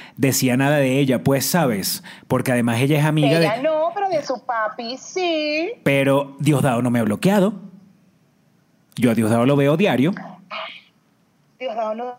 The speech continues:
Speaker 2: te ha bloqueado, Diosdi.
Speaker 1: Diosdi,
Speaker 2: Yo amo a Diosdi.
Speaker 1: ojitos lindos.
Speaker 2: Yo le tengo mucha rechera a Diosdi, mucha, mu-, o sea, yo siento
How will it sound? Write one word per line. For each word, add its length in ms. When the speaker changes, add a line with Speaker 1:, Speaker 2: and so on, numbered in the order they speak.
Speaker 2:
te 80
ha 20
bloqueado, 580
Diosdi. 640
Speaker 1:
Diosdi, 220
Speaker 2:
Yo 80
amo 320
a 40
Diosdi. 400
Speaker 1:
ojitos 380
lindos. 300
Speaker 2:
Yo 40
le 80
tengo 200
mucha 320
rechera 400
a 40
Diosdi, 420
mucha, 400
mu-, 260
o 80
sea, 260
yo 180
siento 580